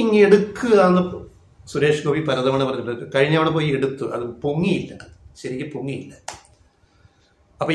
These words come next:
ഇത്തവണ സുരേഷ് ഗോപി ഇങ്ങ് എടുക്കുകയാണെന്ന് പറഞ്ഞു കഴിഞ്ഞാൽ ഇത്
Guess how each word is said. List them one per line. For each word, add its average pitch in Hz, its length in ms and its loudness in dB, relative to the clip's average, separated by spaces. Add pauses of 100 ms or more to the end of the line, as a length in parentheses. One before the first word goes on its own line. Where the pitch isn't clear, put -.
ഇത്തവണ 202 320 6 (100)
സുരേഷ് 185 320 4
ഗോപി 185 180 4 (280)
ഇങ്ങ് 226 240 0
എടുക്കുകയാണെന്ന് 196 680 4
പറഞ്ഞു 165 200 0
കഴിഞ്ഞാൽ 160 240 2
ഇത് 156 80 -2